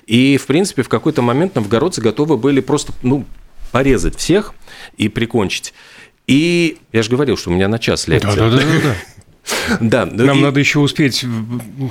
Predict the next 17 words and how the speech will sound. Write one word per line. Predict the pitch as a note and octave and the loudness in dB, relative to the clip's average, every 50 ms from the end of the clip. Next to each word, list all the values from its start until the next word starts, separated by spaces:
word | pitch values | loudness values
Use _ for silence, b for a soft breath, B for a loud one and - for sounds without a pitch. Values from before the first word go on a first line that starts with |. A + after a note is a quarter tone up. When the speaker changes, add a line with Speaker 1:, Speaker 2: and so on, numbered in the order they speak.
| - - - B2+ | -8 -12 -6 -4
Speaker 2:
осветить | D3+ - - E3+ D#3 C#3 C#3+ B2+ | -4 -2 0 -2 -2 0 0 0
один | C#3+ C3 C#3 C#3 | 2 2 2 2
Speaker 1:
Хорошо. | A#2 A#2 C3 E3+ | 2 2 2 2
Speaker 2:
скандал | F3+ - F#3+ D3+ B2 A2+ | 2 2 2 2 2 2
Speaker 1:
Да, | A2+ A2+ | 2 2
да, | G#2+ A2 A2 | 2 2 2
да. | A2 - | 2 0
Speaker 2:
<laughs> | C3 | 2
в | C3 | 2
мире | C#3+ C#3+ C3 B2 B2 - | 2 4 4 2 2 2
кино. | C3 A#2+ A2+ G#2 G#2 - | 0 0 0 0 -2 -2
Speaker 1:
Закончилось | G#2+ A2 C3 C3 - G3 G#3 - D#3 C#3 A#2+ - | 0 0 0 2 2 0 2 2 2 0 0 0
все, | - - C#3 C3+ C3+ | 0 2 2 2 2
все | - - D3+ C#3+ | 0 0 0 0
тем, | - - F#3+ G3+ F#3 | 2 2 0 0 0
что, | - - - C#3 C3+ B2 - - A#2+ B2 B2 B2 B2 B2 A#2+ A#2+ A#2 A#2 A2+ A2+ A2+ A2 G#2+ G2+ - | -2 -2 2 4 4 4 4 4 4 4 4 4 4 4 4 4 2 2 2 4 4 4 2 2 0
э, | - A2 A2 A#2 A#2+ A2+ A2 - - | -2 -2 0 0 0 -2 -2 -6 -8